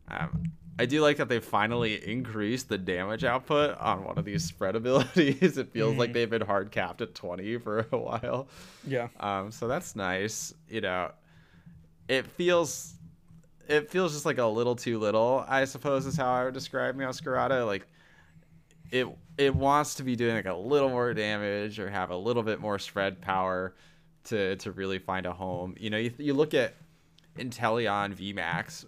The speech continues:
Speaker 1: for example, and it's got an arguably better spread ability and a pretty decent attack, you know, that lets it abuse, like, healing cards like Cheryl, and it, it doesn't really see play.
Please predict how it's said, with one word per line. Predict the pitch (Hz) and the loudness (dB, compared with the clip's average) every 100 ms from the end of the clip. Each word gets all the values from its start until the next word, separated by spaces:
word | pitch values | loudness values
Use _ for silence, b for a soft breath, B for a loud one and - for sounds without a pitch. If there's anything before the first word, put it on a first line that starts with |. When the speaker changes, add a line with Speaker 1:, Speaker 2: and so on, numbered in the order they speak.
| - | -12
Speaker 1:
for | 92 | -12
example, | - 98 90 87 76 82 | -8 -8 -8 -6 -6 -4
and | 92 | -2
it's | 113 113 - B B B B B - - _ _ - | -4 -4 -10 B B B B B -20 -20 _ _ -4
got | 131 117 | 2 2
an | |
arguably | 110 151 147 120 117 | 4 2 2 0 -2
better | 98 98 107 107 | -2 0 0 -2
spread | - - 98 | -4 -2 -2
ability | 107 123 131 143 147 151 - _ _ _ _ _ _ _ _ | 0 0 0 -2 -4 -6 -8 _ _ _ _ _ _ _ _
and | 113 107 101 98 98 92 - | -2 0 0 -2 -4 -8 -8
a | 104 | -6
pretty | - 180 | -4 -4
decent | 131 104 - 113 | -6 -8 -6 -4
attack, | 98 104 104 127 143 - - - | -4 -2 0 0 -4 -10 -20 -14
you | 101 | -8
know, | 104 | -4
that | 98 87 - _ - | -4 -4 -8 _ -16
lets | 92 95 113 | -8 -8 -6
it | 98 - - | -8 -10 -16
abuse, | 98 92 92 95 95 95 | -14 -12 -10 -10 -10 -10
like, | 87 87 - b b b - | -10 -10 -14 b b b -4
healing | 180 170 | 0 0
cards | 147 147 147 | 0 -2 -4
like | 113 | -6
Cheryl, | - 139 135 127 | 0 2 4 4
and | 95 | 2
it, | 90 - _ | -2 -8 _
it | - 101 | -10 -6
doesn't | 95 92 98 | -4 -6 -6
really | 92 92 | -8 -6
see | 92 95 | -8 -10
play. | 92 92 90 87 95 | -10 -6 -4 -4 -6